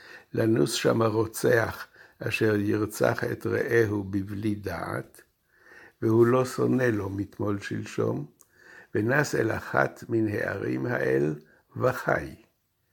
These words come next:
את בצר במדבר, בארץ המישור לראובני, ואת רמות בגלעד לגדי,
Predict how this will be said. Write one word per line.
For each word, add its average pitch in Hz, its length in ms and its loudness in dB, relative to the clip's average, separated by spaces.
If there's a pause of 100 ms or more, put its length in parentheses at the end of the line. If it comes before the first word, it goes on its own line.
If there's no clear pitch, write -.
(680)
את 117 280 -2
בצר 117 580 0
במדבר, 101 1080 -2
בארץ 113 520 0
המישור 104 520 -2
לראובני, 104 960 -4 (520)
ואת 107 320 -2
רמות 110 460 2
בגלעד 104 920 0
לגדי, 104 840 -4